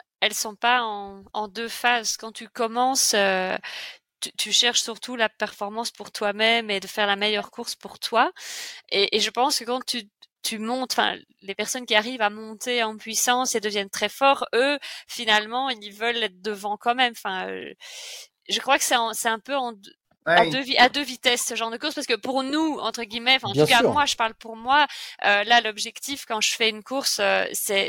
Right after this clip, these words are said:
Speaker 1: c'est déjà de faire le meilleur résultat possible pour moi dans les conditions dans lesquelles je suis à l'instant T où je démarre.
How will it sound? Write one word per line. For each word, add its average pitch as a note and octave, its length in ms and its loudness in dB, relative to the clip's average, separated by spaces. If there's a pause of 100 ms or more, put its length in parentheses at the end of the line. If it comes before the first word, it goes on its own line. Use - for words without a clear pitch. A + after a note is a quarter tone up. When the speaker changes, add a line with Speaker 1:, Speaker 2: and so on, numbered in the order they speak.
Speaker 1:
c'est G#3 140 -6
déjà G#3 260 0
de - 60 -14
faire A#3+ 160 -2
le G#3 100 -2
meilleur A3 240 2
résultat A3+ 440 -4
possible A#3 420 -6
pour A#3 200 -12
moi B3+ 320 4
dans B3 120 -2
les G#3+ 80 -4
conditions A3+ 400 -6
dans A3+ 80 -4
lesquelles G#3 260 -4
je G#3 140 -6
suis A#3+ 320 -2
à F#3+ 40 2
l'instant G3+ 400 -4
T A#3+ 220 -2
où A3+ 60 -6
je G3+ 80 -4
démarre. G#3+ 440 2